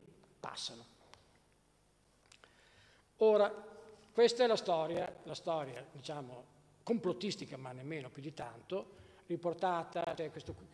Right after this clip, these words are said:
chi ha fatto gli studi in questo se-, in, in questa direzione, gli italiani, bisogna segnalare uno studioso, Eugenio Di Rienzo, Di Rienzo, eh,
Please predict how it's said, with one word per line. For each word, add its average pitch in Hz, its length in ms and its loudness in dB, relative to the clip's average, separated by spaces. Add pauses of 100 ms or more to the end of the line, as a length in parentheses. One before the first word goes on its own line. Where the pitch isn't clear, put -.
chi - 80 -6
ha 175 60 -6
fatto 180 280 -2
gli 165 80 -6
studi 180 340 -8
in 156 100 -10
questo 156 200 -12
se-, 185 160 -8
in, 160 640 -10
in 143 80 -14
questa 156 220 -12
direzione, 156 500 -8
gli 139 80 -10
italiani, 156 480 -8
bisogna 135 260 -12
segnalare 135 560 -10
uno 123 140 -14
studioso, 165 460 -10
Eugenio 147 360 -8
Di 147 140 -10
Rienzo, 165 540 -8 (400)
Di 160 160 -8
Rienzo, 170 560 -6
eh, 143 400 -8